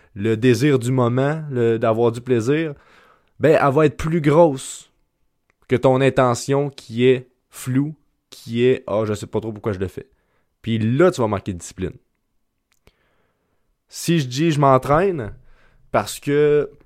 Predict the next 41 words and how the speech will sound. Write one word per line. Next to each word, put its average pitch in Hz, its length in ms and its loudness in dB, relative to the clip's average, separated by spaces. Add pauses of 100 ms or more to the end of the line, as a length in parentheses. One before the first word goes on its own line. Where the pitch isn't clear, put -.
(160)
les 123 180 0
gens 143 180 0
s'entraînent 143 460 -2
pis - 60 -10
ça 110 140 -2
a 117 40 0
l'air 131 140 0
que - 40 -14
c'est 120 100 -4
bon 123 140 -4
pour 123 100 -4
la 110 60 -2
santé, 117 540 -6 (160)
mon 120 200 0
pourquoi, 151 520 0
là, 165 260 -2 (200)
il 110 240 -6
est - 160 -12
tout - 120 -4
petit. - 320 -18 (720)
Mon 110 140 -4
pourquoi, 160 280 2
c'est « 160 240 0
Ah, 147 140 4
ben 135 100 2
parce 120 180 -6
que - 40 -12
ça 131 160 2
a 131 40 6
l'air 143 180 4
que - 60 -12
c'est 139 100 0
bon 127 160 2
pour 127 80 -2
la 117 80 0
santé ». 113 420 -6 (520)
Ok, 160 280 -4 (560)
fait 107 80 -8
que 120 180 -2
vas-y 147 320 -2
t'entraîner. 151 500 -2